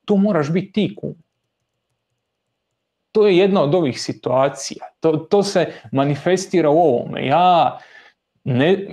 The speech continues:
ja dosta sam s-, puta pročitao i društvenim mrežama i u nekakvim, nazovi, ozbiljnim analizama, kao Krovinović bez veze igrač. Krovinović je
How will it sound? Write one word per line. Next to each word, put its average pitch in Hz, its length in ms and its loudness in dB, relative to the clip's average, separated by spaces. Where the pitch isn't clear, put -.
ja 170 360 0
dosta 170 500 0
sam 147 260 -4
s-, - 220 -14
puta 165 420 0
pročitao 135 680 0
i 139 40 0
društvenim 123 640 -4
mrežama 120 600 -2
i 139 180 0
u 127 120 0
nekakvim, 131 680 -4
nazovi, 127 960 2
ozbiljnim 120 520 -2
analizama, 131 840 -2
kao 123 260 0
Krovinović 143 600 -2
bez 135 240 -2
veze 123 200 -4
igrač. 123 320 -6
Krovinović 127 600 -8
je - 260 -12